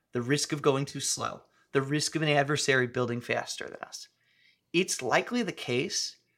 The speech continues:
that if the adversary has better capability than us in a certain area, we don't need to be hyper-focused on the risk, the cyber risk of that, of that system.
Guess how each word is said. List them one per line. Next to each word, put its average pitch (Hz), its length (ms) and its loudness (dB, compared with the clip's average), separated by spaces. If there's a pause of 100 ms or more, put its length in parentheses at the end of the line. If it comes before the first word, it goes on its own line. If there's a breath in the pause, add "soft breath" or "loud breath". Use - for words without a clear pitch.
(100)
that 135 100 2
if 131 120 0
the 127 160 0
adversary 165 540 2
has 139 160 -4
better 123 240 0
capability 120 680 -2
than 147 160 0
us 160 240 0
in 127 60 -6
a 101 60 -8
certain 113 340 -4
area, 120 440 0 (720)
we 139 100 0
don't 139 320 4
need 139 200 -2
to 135 60 -2
be 117 100 -4
hyper-focused 110 800 -2
on 113 160 -2
the 113 80 -2
risk, 117 420 -6 (240 soft breath)
the 127 80 -6
cyber 117 400 2
risk 110 240 -2
of 110 140 -4
that, 110 340 2
of 107 140 -4
that 104 180 0
system. - 420 -14